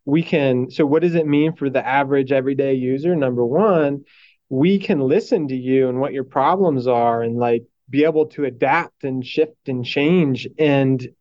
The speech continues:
make new products faster and more quickly. Um, and, uh, I feel like we haven't done any of those things because we have a lot more to give, right? We,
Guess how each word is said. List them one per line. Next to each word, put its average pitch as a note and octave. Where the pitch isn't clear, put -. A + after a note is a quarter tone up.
make C#3
new C#3
products D#3
faster C#3
and A#2
more B2
quickly. -
Um, B2
and, C3
uh, B2+
I C#3
feel F3
like E3
we D3
haven't D#3+
done C#3
any F3+
of F3
those F3+
things F#3
because C3+
we D3
have D3+
a B2+
lot C#3
more B2+
to A#2
give, G#2
right? B2+
We, D#3